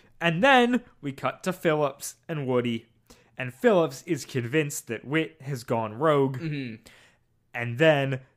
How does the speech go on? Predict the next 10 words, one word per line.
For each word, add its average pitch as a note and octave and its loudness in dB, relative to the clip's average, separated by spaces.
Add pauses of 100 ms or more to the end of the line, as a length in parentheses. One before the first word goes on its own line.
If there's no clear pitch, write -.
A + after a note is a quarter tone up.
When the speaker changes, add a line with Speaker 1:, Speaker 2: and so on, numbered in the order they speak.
(100)
Speaker 1:
the A2+ -6
homing D3+ 0
signal B2+ -4
turns A#2+ -4
on A2+ 2
Speaker 2:
Mm-hmm. B2+ -14
Speaker 1:
at G#2+ 0
a G#2+ -4
warehouse. G#2+ -4
Speaker 2:
Mm-hmm. C3+ -10